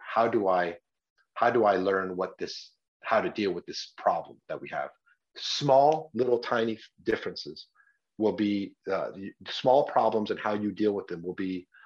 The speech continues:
very important to you, uh, making money in, in any business. It's, it's the differences, the little things that you do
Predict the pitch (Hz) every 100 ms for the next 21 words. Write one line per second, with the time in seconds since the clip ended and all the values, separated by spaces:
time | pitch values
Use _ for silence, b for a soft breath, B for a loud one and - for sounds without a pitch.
0 | B B - 107 110 110 - 127 120 90
1 | 85 _ _ _ _ - 104 92 92 98
2 | 98 - - _ _ 98 87 82 - 101
3 | 113 - 104 107 101 71 _ 92 90 98
4 | 90 98 95 92 104 - - - _ _
5 | _ 90 - - - 95 - - 90 95
6 | - 98 - 92 85 - b b _ -
7 | 90 95 107 104 104 98 92 90 90 92
8 | 82 98 92 82